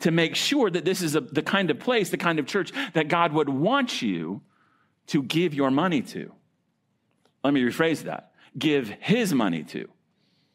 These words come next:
And pastors do that how? Verse six, we, we prove, teachers, pastors, ministries prove that it is worthy of our primary financial support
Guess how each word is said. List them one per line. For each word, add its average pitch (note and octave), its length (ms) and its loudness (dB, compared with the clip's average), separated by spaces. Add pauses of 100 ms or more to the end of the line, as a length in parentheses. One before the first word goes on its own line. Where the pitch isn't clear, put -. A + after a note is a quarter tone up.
(480)
And A#2 140 2
pastors C3 400 0
do A#2 140 0
that A2 200 2
how? E3 200 0
Verse C3 240 -2
six, G#3 340 -4
we, C3+ 220 0 (240)
we F3 340 2 (260)
prove, D3 920 0 (800)
teachers, D3 380 -2
pastors, C#3+ 520 0
ministries D3 500 0
prove C#3 560 -2 (240)
that D#3+ 160 0
it C#3+ 140 2
is C3+ 160 -2
worthy F#3 560 0
of C#3 200 0
our C3 140 2
primary D#3 540 0
financial C#3+ 480 -2
support A2 500 -2